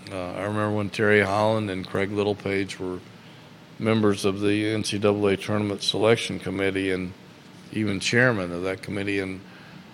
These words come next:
they would tell you that, and they both watched a ton of basketball,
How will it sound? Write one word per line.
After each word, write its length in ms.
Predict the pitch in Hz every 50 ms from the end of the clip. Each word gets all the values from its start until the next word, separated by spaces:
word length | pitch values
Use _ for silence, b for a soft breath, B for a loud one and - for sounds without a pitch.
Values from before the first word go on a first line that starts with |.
| B - -
they 140 | - 117 139
would 160 | 147 139 127
tell 260 | - - 123 123 127 120
you 200 | 110 98 95 95
that, 280 | 98 95 92 95 104 - - - - - - - - - -
and 180 | 104 110 110 113
they 100 | 120 135
both 460 | 123 117 127 131 117 120 113 - -
watched 340 | 98 98 101 98 - - -
a 60 | 101
ton 240 | 95 - 117 113 104
of 100 | 104 101
basketball, 760 | 104 104 107 113 113 - - 92 90 95 90 90 90 92 101